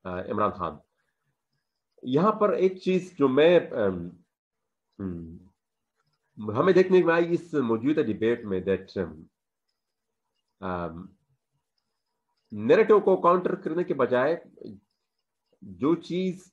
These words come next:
पीडीएम लेकर निकली है, जिस बयानी के साथ, जिस, um, जिस resolution के साथ पीडीएम, uh, आगे निकली है, उस चीज को counter करने के बजाय हम जो देख रहे हैं वो जो political, uh, parties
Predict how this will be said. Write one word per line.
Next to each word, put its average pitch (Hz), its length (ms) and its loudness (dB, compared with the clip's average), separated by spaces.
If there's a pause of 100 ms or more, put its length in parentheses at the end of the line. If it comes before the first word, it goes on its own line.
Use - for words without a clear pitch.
(120)
पीडीएम 175 560 0 (200)
लेकर 151 480 2
निकली 165 300 -2
है, 175 220 0
जिस 135 300 -6
बयानी 123 380 2
के 170 120 -4
साथ, 160 680 -2
जिस, 117 480 -10
um, 87 380 -4 (760)
जिस 147 280 -4
resolution 175 580 2
के 160 120 -6
साथ 139 220 -2
पीडीएम, 135 580 -6
uh, 117 720 -6 (220)
आगे 123 500 -2 (220)
निकली 127 380 -4
है, 131 320 -4 (280)
उस 233 240 2
चीज 226 140 -6
को - 100 -4
counter 202 340 2
करने 196 220 -2
के 202 120 -2
बजाय 156 500 0 (680)
हम 196 180 2
जो 220 120 6
देख 196 220 4
रहे 208 200 2
हैं 190 160 4
वो 190 320 4
जो 196 320 4
political, 196 880 0 (140)
uh, 123 160 -2
parties 170 480 0